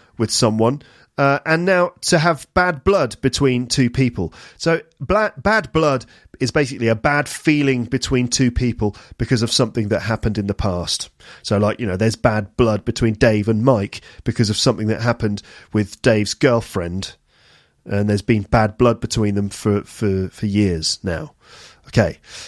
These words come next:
Um, another thing you heard was this, a meaning that might not be obvious if you take them on face value. So I was talking about idioms. I was saying that it might not be obvious what the meaning of an idiom is if you take the idiom on face value.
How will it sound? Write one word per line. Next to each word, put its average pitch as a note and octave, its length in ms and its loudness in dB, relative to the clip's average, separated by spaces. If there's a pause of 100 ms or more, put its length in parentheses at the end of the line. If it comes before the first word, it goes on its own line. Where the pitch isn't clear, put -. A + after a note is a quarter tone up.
(140)
Um, F#2 800 2
another G#3 300 -2
thing F3+ 200 -2
you D3 140 0
heard C3 300 0
was C3 160 -2
this, B2 320 0
a D3+ 60 0
meaning F#3 440 0
that D3 220 -2
might E3+ 260 -2
not E3+ 180 -2
be D3+ 120 0
obvious A#2+ 480 0
if - 180 -8
you C3 60 0
take C#3+ 260 0
them B2+ 140 -2
on B2 120 2
face B2 360 0
value. A2 380 2 (220)
So - 160 0
I D#3 100 2
was E3 140 -2
talking E3 300 -2
about C#3+ 240 0
idioms. A#2 480 0
I B2 60 2
was A#2+ 100 0
saying B2+ 240 0
that B2 180 -2 (280)
it C3+ 100 -4
might D#3+ 220 -2 (120)
not E3 280 0
be C#3+ 120 4
obvious B2 540 0 (240)
what D3 220 0
the C3 60 -2
meaning C#3 280 2
of B2 120 2
an C3 80 2
idiom B2+ 280 2
is G#2+ 340 0 (180)
if B2 140 -4
you C#3 60 0
take C3+ 300 -2
the B2+ 160 0
idiom B2 240 2
on B2 160 2
face B2 340 -2
value. G#2 460 0